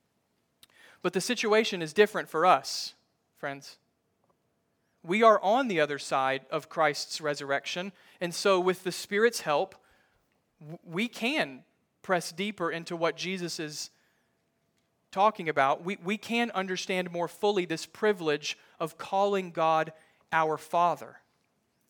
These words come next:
And that's what Jesus, that's where Jesus takes us in verses twenty-six and twenty-seven. Look there with me. Verse twenty-six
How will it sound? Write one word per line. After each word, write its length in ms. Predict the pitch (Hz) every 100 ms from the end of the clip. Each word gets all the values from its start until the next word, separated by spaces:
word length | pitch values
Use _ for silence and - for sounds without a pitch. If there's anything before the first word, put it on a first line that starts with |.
| _ _ _ _ _ _ -
And 60 | 175
that's 200 | 190 -
what 140 | 254
Jesus, 600 | 170 196 190 180 - - -
that's 220 | 190 190
where 120 | 220
Jesus 380 | 208 202 190 180
takes 340 | - 196 196 175
us 160 | 147
in 100 | 160
verses 360 | 151 160 160 147
twenty-six 720 | - 185 180 165 180 170 -
and 100 | 156
twenty-seven. 840 | - 170 165 151 - 156 139 131
Look 180 | 170 -
there 280 | 180 165 147 _ _ _
with 200 | - 165
me. 120 | 170 139
Verse 260 | 170 175
twenty-six 920 | - 214 190 - - 190 - - -